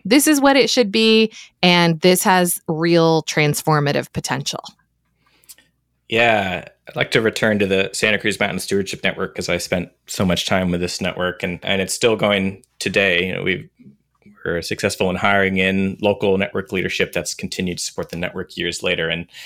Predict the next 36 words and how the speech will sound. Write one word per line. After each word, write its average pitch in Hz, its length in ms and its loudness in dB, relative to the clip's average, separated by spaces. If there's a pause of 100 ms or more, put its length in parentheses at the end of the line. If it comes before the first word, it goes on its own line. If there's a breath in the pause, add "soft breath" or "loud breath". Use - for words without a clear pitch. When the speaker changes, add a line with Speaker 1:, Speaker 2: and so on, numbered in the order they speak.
(260 loud breath)
Speaker 2:
you 101 80 -2
know, 101 140 2
again, 117 260 0
it 107 120 -4
brings 113 220 2
together 104 640 0 (140)
right 110 100 -6
now, 104 200 0
I - 20 0
think, 104 160 -6
twenty-four 117 840 0
different - 260 -4
organizations, 107 1000 0 (220)
government 101 300 0
agencies, 98 580 0
local, 95 240 -4
state, 92 240 -2
and 90 80 -12
federal, 98 580 -2 (120)
land 104 240 -2
trusts, 101 420 0
academic 98 480 -4
institutions, 95 840 -4 (440 loud breath)
tribal 98 320 0
group, 98 480 -4
timber 104 240 -2
companies, 95 680 -4 (380 soft breath)
to - 140 0
collectively 120 480 0
steward 101 440 0
half 104 220 0
a 113 60 0
million 92 260 -2
acres 87 280 -4
of 85 100 -12
land. 85 320 -12